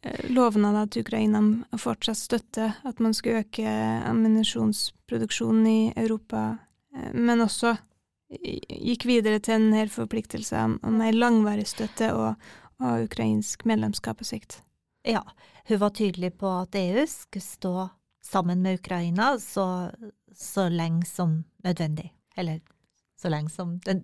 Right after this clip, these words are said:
Speaker 2: den tida det tar.
Speaker 1: Mm.
Speaker 2: Mm.
Speaker 1: Så, så hva, hvis vi skal trekke noen, eh, slutning av denne talen, hva, hva, hva er hovedinntrykket,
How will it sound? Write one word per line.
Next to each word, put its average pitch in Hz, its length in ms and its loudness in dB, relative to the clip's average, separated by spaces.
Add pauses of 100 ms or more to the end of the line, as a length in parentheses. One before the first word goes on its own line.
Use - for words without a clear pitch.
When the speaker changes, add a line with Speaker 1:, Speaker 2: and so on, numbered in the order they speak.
Speaker 2:
den 226 220 0
tida 180 260 2
det 240 140 2
tar. 233 300 4 (300)
Speaker 1:
Mm. 240 180 4
Speaker 2:
Mm. 202 480 2 (1200)
Speaker 1:
Så, 294 180 2 (140)
så 294 180 2
hva, 269 460 4 (320)
hvis 269 260 0
vi 269 100 2
skal 254 320 2
trekke - 400 -2
noen, 226 300 6
eh, 226 320 4 (140)
slutning 220 720 -2
av 220 160 0
denne 226 240 2
talen, 233 400 -2
hva, 254 240 0 (220)
hva, 269 240 -4 (1160)
hva 285 280 -2
er 269 100 -6
hovedinntrykket, 214 800 -2